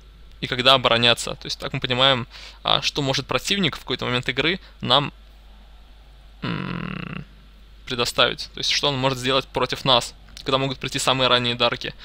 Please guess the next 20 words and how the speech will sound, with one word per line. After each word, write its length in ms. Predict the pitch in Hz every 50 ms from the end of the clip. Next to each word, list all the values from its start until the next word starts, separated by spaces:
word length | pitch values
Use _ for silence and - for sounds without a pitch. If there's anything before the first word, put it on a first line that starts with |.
| - - - -
когда 160 | - 131 131
может 240 | 127 127 135 131 127
прилететь 420 | - - 139 135 - - 135 - -
банша 280 | 127 123 127 - 143
с 120 | 131 - 135
инвизом, 460 | 127 123 123 131 120 110 110 104 135 - - - - - - - - - - - - - - - - - - -
когда 200 | - 127 123 127
может 240 | 127 139 139 131 127
прибежать 320 | - 135 127 131 139 147 -
к 20 |
нам 120 | 135 127
шестой 320 | - - 131 - - 135 123
пул, 320 | - - 165 214 233 226 - - - - - - - - - - - -
и, 420 | - 139 120 120 120 117 113 - -
а, 240 | - - 50 - 156 - - - - - - - - - - - - - - - - -
когда 220 | - - 131 139
нам 120 | 156 151 143
ставить 260 | - - - - -
свой 240 | - - 151 143 135
пул 300 | - - - - -